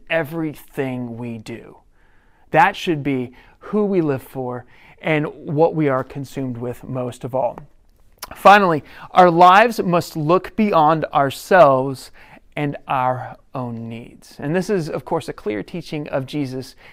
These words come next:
when, when he, when he tells us to love our neighbor as ourself, uh,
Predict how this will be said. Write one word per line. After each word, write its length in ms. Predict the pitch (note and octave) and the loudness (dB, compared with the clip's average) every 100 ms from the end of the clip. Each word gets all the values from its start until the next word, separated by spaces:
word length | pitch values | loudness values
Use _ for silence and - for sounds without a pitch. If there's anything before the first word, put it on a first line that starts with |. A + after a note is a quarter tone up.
| - | -6
when, 280 | D#3 D#3+ E3+ | -2 -2 -2
when 180 | D#3 | -4
he, 300 | C#3 C#3+ C3+ - | -2 -4 -6 -6
when 160 | E3 | -8
he 120 | C#3 C3+ | -6 -4
tells 280 | E3 E3 | -2 -2
us 80 | D3 | -4
to 160 | - F3 | -6 -6
love 280 | D#3+ C3 D3 | -2 -4 -4
our 120 | D3 | -4
neighbor 360 | C#3+ C#3+ C#3 C3+ | -4 -4 -2 -2
as 240 | C3+ C3+ | -4 -4
ourself, 500 | C3 - D3 - - - - - | -8 0 -2 -2 -16 -20 -20 -4
uh, 220 | D#3 D#3 | 4 4